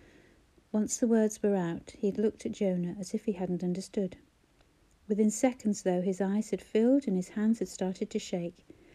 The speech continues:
He had tried to stand up, but his body had failed him, and he had remained slumped in his chair. Clara had made them all tea, and while she was in the kitchen,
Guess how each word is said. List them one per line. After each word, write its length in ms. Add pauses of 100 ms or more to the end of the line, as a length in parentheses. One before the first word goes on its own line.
(240)
He 100
had 120
tried 260
to 80
stand 340
up, 260 (360)
but 100
his 140
body 300
had 120
failed 420
him, 220 (300)
and 100
he 80
had 140
remained 380
slumped 500
in 140
his 180
chair. 360 (1160)
Clara 360
had 100
made 260
them 140
all 120
tea, 520
and 100
while 180
she 160
was 140
in 120
the 60
kitchen, 600